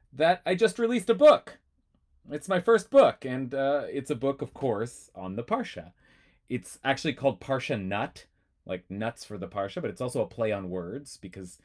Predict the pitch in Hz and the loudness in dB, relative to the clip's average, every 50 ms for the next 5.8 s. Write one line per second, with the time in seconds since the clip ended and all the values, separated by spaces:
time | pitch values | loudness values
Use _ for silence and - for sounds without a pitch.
0 | _ _ _ _ _ 107 - 117 139 127 113 120 110 104 110 110 90 - - 123 | _ _ _ _ _ -10 -8 -6 -6 -4 -4 -6 -4 -4 -4 -6 -6 -6 -8 -8
1 | 113 - - 117 107 113 143 147 123 - - - - _ _ _ _ _ _ _ | -8 -6 -6 -6 -4 -4 -4 -4 -6 -10 -14 -18 -20 _ _ _ _ _ _ _
2 | 110 113 127 135 135 120 110 104 107 110 104 98 90 92 110 - - - 120 107 | -6 -2 0 0 0 0 0 -2 -4 -6 -8 -10 -8 -8 -8 -8 -6 -4 -4 -4
3 | 101 104 104 92 87 92 90 - 101 92 90 - - - - _ _ _ 101 90 | -2 -4 -4 -6 -6 -8 -8 -6 -6 -6 -6 -8 -14 -20 -20 _ _ _ -10 -10
4 | 82 85 - - - _ - 135 131 - - 117 113 113 127 147 - - 120 113 | -10 -12 -14 -20 -18 _ 0 0 0 0 -2 -2 0 0 0 0 -2 -2 -4 -6
5 | - - 107 110 120 143 - 107 107 107 101 98 95 101 127 165 | -4 -6 -6 -6 -6 -6 -4 -4 -4 -4 -4 -4 -4 -4 -6 -6